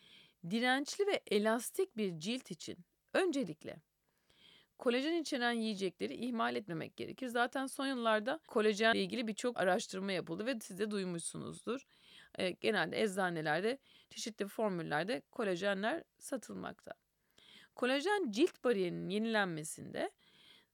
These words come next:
onların dışında da kas ve kemik yapısının direncini de arttırıyor.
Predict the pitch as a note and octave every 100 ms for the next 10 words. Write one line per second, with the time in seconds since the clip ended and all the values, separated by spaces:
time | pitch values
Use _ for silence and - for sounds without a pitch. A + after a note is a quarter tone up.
0 | - G#3+ A3 A#3 G4 F4+ C4+ F3+ E3 D4+
1 | - C4+ F4+ - B3+ - C4 F4 C#4 G3+
2 | F3 - E4+ F4 C4 B3 A3+ A3 F3+ C3+
3 | - - - -